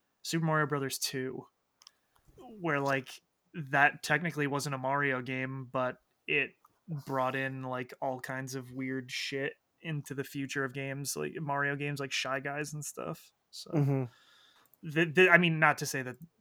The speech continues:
Speaker 1: Majora's Mask is anything not like a Zelda game, but it just, it's, it's different for sure.
Speaker 2: Yes. Um, yeah, I'm, I'm trying to think, like, what would be, like, the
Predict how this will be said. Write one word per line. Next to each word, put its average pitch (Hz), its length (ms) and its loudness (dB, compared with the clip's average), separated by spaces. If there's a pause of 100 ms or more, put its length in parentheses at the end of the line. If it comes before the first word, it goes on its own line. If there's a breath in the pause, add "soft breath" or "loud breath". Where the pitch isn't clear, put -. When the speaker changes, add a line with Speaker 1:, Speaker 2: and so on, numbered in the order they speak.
Speaker 1:
Majora's 139 440 2
Mask 135 320 2
is 127 320 -4 (200)
anything 131 460 -4
not 127 220 2
like 135 180 0
a 123 60 -4
Zelda 127 280 -2
game, 123 300 -8
but 127 100 -4
it 127 40 -6
just, 135 240 -4
it's, 156 180 -4 (100)
it's 165 200 -2
different 147 500 0
for 135 140 -12
sure. 139 340 -6 (1800)
Speaker 2:
Yes. - 560 4 (180)
Um, 85 580 -6 (1400 soft breath)
yeah, 247 200 12
I'm, 196 180 10
I'm 220 160 12
trying 302 180 10
to 240 80 8
think, 214 240 4
like, 156 140 8
what 139 340 6
would 156 340 0
be, 101 220 2
like, 95 360 0
the 90 380 -2